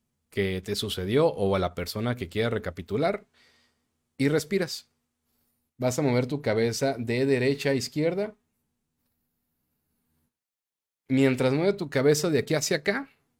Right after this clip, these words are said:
vas a inhalar. En ese momento tú estás recuperando tu energía. Cuando llega tu cabeza aquí, de aquí vas a exhalar hasta llevar tu cabeza al centro.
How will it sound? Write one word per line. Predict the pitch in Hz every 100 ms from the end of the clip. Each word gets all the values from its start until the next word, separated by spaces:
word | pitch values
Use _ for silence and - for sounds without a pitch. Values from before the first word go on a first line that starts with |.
| -
vas | 113 127 135 175
a | 170 - _ _ _ _ _ _ _ _ _ _ _ _ _ _ _ _ _ _ _ _ -
inhalar. | 160 131 107 101 92 - - _ _ _ _ _ _ _ -
En | 131
ese | 156 190
momento | 180 196 196 147
tú | 160
estás | 151 - 160
recuperando | 156 156 151 123 120 117 127 156 151
tu | 120
energía. | 101 87 95 85 - _
Cuando | - 147 143 143
llega | 147 185 214 220
tu | 190
cabeza | 143 135 139 190 -
aquí, | 104 - 240 269 _ _ _ _ _ _ _
de | 123 123
aquí | 123 160
vas | 165 -
a | -
exhalar | 139 123 123 - 127 123 135 139 - _ _ _ _ _ _ -
hasta | 120 - 113
llevar | 110 104 101
tu | 113 104
cabeza | 92 90 87 -
al | - 92 90
centro. | - 110 117 -